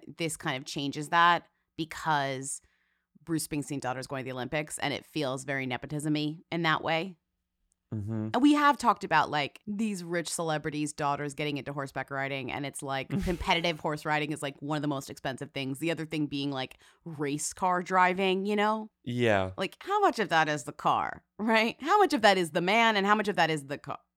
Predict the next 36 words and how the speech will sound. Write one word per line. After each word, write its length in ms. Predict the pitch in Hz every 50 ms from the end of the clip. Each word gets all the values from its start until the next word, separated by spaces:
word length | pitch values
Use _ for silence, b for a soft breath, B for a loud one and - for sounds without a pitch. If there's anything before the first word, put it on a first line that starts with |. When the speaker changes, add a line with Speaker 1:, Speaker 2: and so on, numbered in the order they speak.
| _
Speaker 1:
is 180 | - - 151 139
the 100 | - 147
car? 480 | - - - 143 117 76 - - - _ _ _
Speaker 2:
But 120 | - 170
is 140 | 175 180 -
this 180 | 185 180 - -
really 180 | 170 151 151
a 60 | 143 135
question 400 | - - 139 131 - - 120 110
of 240 | 104 98 - - - - _ -
nepotism, 800 | 117 113 113 120 131 135 - 165 160 - 156 143 139 151 143 -
as 220 | - 113 113 107 113
in, 140 | 113 107 107
like, 180 | 104 98 - -
using 640 | 101 101 107 113 113 107 104 110 107 101 98 92 90 - _ _ _ -
daddy's 440 | 107 98 98 98 104 98 95 - - - _ _ _ _ _ _
power, 640 | - - 110 104 101 101 104 117 127 139 143 139 - _
or 160 | - 120 117 110
is 100 | 110 117
it 80 | 113 107
really 200 | 107 107 104 95
just 140 | 95 - -
a 20 |
question 300 | - 98 87 - - 95
of 80 | 90 -
wealth? 500 | 90 92 95 85 - - - - _ _ _ _ _ _ _ -
Speaker 1:
Okay, 240 | 269 254 233 208 202
fair. 240 | - 151 120 90 98
Speaker 2:
You 100 | 113 110
know? 280 | 104 101 101 104 107 - _ _ _ _ _ _ _ _ _ _ _
Speaker 1:
Fair. 300 | - 190 135 95 82 -
Speaker 2:
But 120 | - 151 170
it's 120 | 165 180
a 40 | 180
good 180 | 165 185 180 -
point. 340 | - 170 139 107 98 -